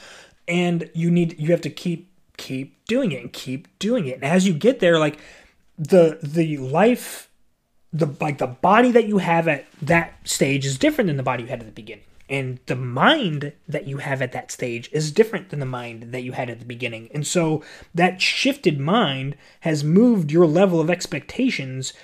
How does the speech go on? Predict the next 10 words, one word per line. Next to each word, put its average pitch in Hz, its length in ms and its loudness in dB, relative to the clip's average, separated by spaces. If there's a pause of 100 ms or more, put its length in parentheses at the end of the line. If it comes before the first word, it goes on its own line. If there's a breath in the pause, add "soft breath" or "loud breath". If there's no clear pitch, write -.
(140)
to 175 140 2
something 143 600 -2
different. - 420 0
So 131 680 -4
looking 185 340 4
at 147 140 -4
ten 262 240 2
miles 135 360 -4 (840 loud breath)
probably 269 580 2
isn't 208 380 6